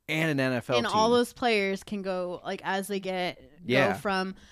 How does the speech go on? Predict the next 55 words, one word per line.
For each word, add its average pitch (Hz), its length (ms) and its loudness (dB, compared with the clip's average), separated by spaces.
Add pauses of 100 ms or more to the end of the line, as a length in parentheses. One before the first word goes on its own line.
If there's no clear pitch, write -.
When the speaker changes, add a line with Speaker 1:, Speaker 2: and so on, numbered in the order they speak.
(220)
Speaker 2:
like, 180 180 -10
U 214 180 2
S 220 140 4
F 214 140 -2
L 196 220 4
to - 180 -8
N 202 100 -2
F 196 200 -2
L 165 180 0
or 180 80 -4
college 196 680 -4
to 202 100 -8
U 180 200 -4
S 175 160 -6
F 175 120 -10
L 175 180 -8
to - 140 -10
N 180 100 -4
F 180 180 -6
L. 143 140 -12
You 185 300 -10 (100)
can 202 200 -12
carry 196 380 -8
them. 180 420 -8 (120)
Speaker 1:
Right. 139 280 0 (380)
So 151 160 8
when 151 140 10
we 147 80 4
did 143 140 4
our, 123 300 4
for 135 160 0
example, 117 420 0
when 101 100 -2
we 110 80 -2
did 113 160 0
our 110 120 4
X 98 240 -2
F - 80 -10
L 135 120 4
draft, 117 400 0
Brian 107 280 0
Scott 120 360 0
was 107 420 0 (360)
still 123 600 2 (200)
expected 113 520 -6
to 107 60 -10
be 120 140 0
the 110 260 -6
number 113 220 -2
one 117 160 -4
quarterback 107 560 -2 (140)
for 101 300 -2
the 101 220 -4
Vegas 101 440 -4
Vipers. 110 600 -2